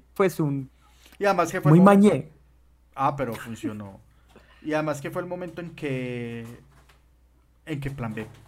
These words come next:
Speaker 2: pegó durísimo. Y llega esta gente y le hace la, los videos de las canciones más importantes. Una belleza.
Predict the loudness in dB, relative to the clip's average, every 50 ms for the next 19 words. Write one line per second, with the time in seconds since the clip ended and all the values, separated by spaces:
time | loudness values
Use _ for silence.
0 | -20 -20 -20 -10 _ 0 2 2 2 0 -2 -2 -2 -2 -4 -2 -2 -2 -2 -2
1 | -4 -4 -6 -8 -12 -12 -12 -14 -14 -14 -16 -18 -20 -20 -20 -20 _ _ _ _
2 | _ _ _ _ -16 -16 -16 -16 -16 -20 -20 -16 -12 -12 -10 -10 -10 -12 -10 -8
3 | -6 -4 -4 -2 -4 -4 -6 -8 -8 -10 -10 -10 -10 -10 -10 -10 -12 -12 -12 -10
4 | -10 -8 -10 -10 -8 -8 -8 -8 -8 -10 -12 -14 -14 -12 -12 -12 -12 -12 -12 -12
5 | -14 -14 -16 -18 -16 -14 -14 -14 -14 -14 -16 -16 -18 -18 -20 -20 -20 -20 _ _
6 | _ _ _ _ _ _ -16 -12 -10 -10 -8 -10 -10 -12 -16 -20 -20 -20 -20 -20